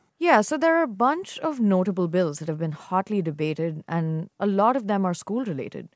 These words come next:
We have the Charter Schools Bill. These are publicly funded but privately managed schools.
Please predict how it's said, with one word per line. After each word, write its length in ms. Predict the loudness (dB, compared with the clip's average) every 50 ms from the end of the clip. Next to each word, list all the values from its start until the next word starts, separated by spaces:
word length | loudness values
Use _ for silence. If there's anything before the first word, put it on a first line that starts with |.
| _ _ _ _ _ -2
We 100 | 0 0
have 100 | 0 0
the 80 | -2
Charter 300 | -4 0 0 0 0 0
Schools 400 | -4 -4 -4 -2 -2 -2 -2 -2
Bill. 340 | -2 0 2 2 2 0 -2 _ _ _ _ _ _ -2
These 140 | 0 2
are 80 | 2 2
publicly 500 | 2 2 2 2 2 0 0 0 -2 -2
funded 540 | -2 0 -2 -2 0 2 2 2 0 0 -2
but 180 | -6 -6 -6
privately 600 | _ -12 -6 -4 -2 -2 -2 -2 -4 -4 -4 -4
managed 480 | -2 -4 -4 -4 -6 -6 -6 -8 -8 -10
schools. 480 | -12 -10 -10 -8 -8 -8 -10 -12 -16